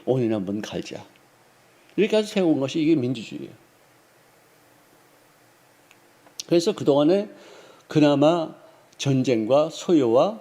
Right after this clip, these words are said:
내전과 또 민족과 민족끼리 서로 싸우는 어떤 일들이 좀 많이 줄었는데도 불구하고 지금도 계속해서 전쟁이 일어나요. 이게 모든 다툼의 이유가 뭐냐? 인간 속에 있는 욕심 때문에 그러세요.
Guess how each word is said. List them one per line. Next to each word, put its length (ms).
내전과 760
또 80
민족과 420
민족끼리 640
서로 200
싸우는 420
어떤 240
일들이 500
좀 140
많이 360
줄었는데도 800
불구하고 640
지금도 480
계속해서 640
전쟁이 360
일어나요. 280
이게 120
모든 360
다툼의 420
이유가 240
뭐냐? 340
인간 240
속에 220
있는 180
욕심 340
때문에 300
그러세요. 340